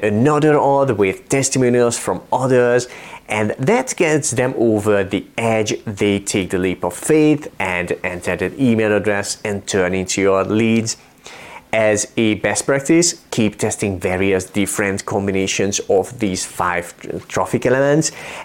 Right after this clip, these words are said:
and you will see changes in your lead conversion. And keep the traffic angles that work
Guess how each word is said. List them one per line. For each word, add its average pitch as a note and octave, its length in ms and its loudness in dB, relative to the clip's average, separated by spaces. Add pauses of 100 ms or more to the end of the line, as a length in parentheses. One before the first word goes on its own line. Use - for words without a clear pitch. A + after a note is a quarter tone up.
and C3+ 300 0
you A#2+ 80 2
will B2 100 6
see A2 500 2
changes F2+ 600 -2
in F2+ 280 -6
your F2 220 0
lead G2 460 0
conversion. G2+ 720 0 (420)
And F3+ 160 -2
keep A#3+ 200 2
the G#3 100 4
traffic D#3+ 640 2
angles A#2+ 580 4
that F#2 480 -2
work F3+ 400 2